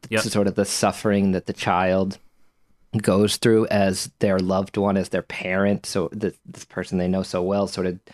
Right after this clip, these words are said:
Speaker 1: disintegrates before their eyes.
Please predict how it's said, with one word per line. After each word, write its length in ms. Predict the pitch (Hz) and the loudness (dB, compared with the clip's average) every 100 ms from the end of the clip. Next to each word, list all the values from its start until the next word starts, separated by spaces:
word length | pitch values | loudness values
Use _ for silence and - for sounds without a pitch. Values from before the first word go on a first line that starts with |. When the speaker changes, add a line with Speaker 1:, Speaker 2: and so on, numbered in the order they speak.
| - - _ | -20 -20 _
Speaker 1:
disintegrates 800 | 143 - - 98 98 98 95 - | -4 -2 0 0 2 2 0 -2
before 380 | - - 98 92 | -6 0 0 2
their 240 | 92 87 | 2 2
eyes. 580 | 92 90 92 107 120 - | 2 2 2 2 0 -6